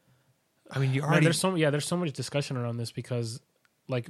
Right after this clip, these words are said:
Speaker 2: like we were saying earlier, I mean, the industry is changing so much so quickly
Speaker 1: Right.
Speaker 2: that the next gaming, uh, generation
Speaker 1: Mm-hmm.
Speaker 2: across, across all fronts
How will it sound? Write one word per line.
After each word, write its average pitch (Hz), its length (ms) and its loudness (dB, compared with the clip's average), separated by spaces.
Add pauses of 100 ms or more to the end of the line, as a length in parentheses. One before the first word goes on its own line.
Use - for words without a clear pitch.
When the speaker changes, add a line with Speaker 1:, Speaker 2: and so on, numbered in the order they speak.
Speaker 2:
like 120 160 -6
we 123 60 -4
were 117 80 -4
saying 120 240 -6
earlier, 120 180 -4
I 117 40 -4
mean, 117 120 -6
the 127 60 -8
industry 131 320 -4
is 120 80 -2
changing 123 340 -4
so 127 200 -4
much 127 180 -2
so - 160 -4
quickly 143 440 -6 (100)
Speaker 1:
Right. 120 340 -2 (300)
Speaker 2:
that 123 380 -2 (580)
the 120 580 0 (400)
next 127 560 -4 (360)
gaming, 131 500 -2
uh, 120 140 -4
generation 123 760 -4
Speaker 1:
Mm-hmm. 127 360 4
Speaker 2:
across, 131 360 -2 (220)
across 123 340 -4
all 123 140 -4
fronts 147 440 -6